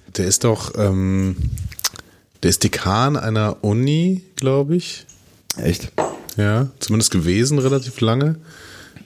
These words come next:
Speaker 1: Der ist Professor für Schauspiel, ähm, hat die Royal Shakespeare Company quasi lange begleitet als Darsteller. Sagt
Speaker 2: Mhm.
Speaker 1: man das so? Weiß ich nicht genau.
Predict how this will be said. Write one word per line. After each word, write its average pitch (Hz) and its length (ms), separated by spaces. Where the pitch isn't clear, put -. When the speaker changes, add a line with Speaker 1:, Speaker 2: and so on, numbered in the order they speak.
Speaker 1:
Der 92 200
ist 95 240
Professor 120 600
für 107 240
Schauspiel, 143 680
ähm, 95 440
hat 98 200
die 110 80
Royal 104 240
Shakespeare 113 420
Company 127 440
quasi 120 640
lange 110 360
begleitet 110 760
als - 400
Darsteller. 131 520
Sagt - 180
Speaker 2:
Mhm. 87 40
Speaker 1:
man 110 80
das 110 100
so? 131 200
Weiß 90 180
ich - 120
nicht - 140
genau. - 180